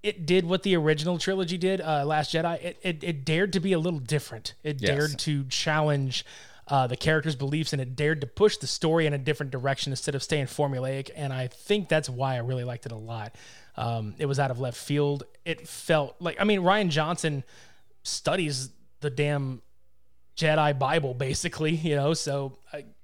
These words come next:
Speaker 1: I don't know. I, I'll probably die on that hill, but that's, <laughs> that one is,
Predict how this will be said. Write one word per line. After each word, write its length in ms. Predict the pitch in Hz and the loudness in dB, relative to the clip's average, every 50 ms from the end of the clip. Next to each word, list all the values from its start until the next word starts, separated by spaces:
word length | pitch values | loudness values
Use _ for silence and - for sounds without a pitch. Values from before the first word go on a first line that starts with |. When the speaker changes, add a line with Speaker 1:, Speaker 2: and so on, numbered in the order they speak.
| - - - - - - | -20 -20 -20 -20 -14 -10
Speaker 1:
I 40 | 175 | -8
don't 100 | 156 147 | -8 -6
know. 140 | 127 120 117 - - - - - - - - - | -8 -10 -12 -16 -20 -20 -20 -20 -20 -20 -16 -4
I, 220 | - 214 208 - - - | -2 -2 -2 -2 -4 0
I'll 240 | - 226 233 233 - | 2 2 2 4 6
probably 280 | - 262 240 226 208 | 6 6 8 8 6
die 200 | 175 165 151 147 | 6 6 4 4
on 140 | 139 139 139 | 2 0 -4
that 140 | 127 123 120 | -6 -6 -4
hill, 260 | - 143 135 127 127 | -2 -2 -2 -2 -2
but 260 | 123 147 143 143 143 - - | 0 0 0 0 0 -4 -6
that's, 500 | 156 165 175 180 165 - - - - - - - - - - | 0 2 2 2 2 -2 -6 -8 -8 -12 -16 -20 -20 -20 -20
<laughs> 280 | - - - - - - | -20 -20 -20 -20 -6 0
that 280 | - 165 180 226 254 269 | 2 4 4 4 4 4
one 220 | 277 269 254 240 | 4 4 2 2
is, 380 | 170 196 196 180 160 - - | 2 2 2 4 2 -2 -6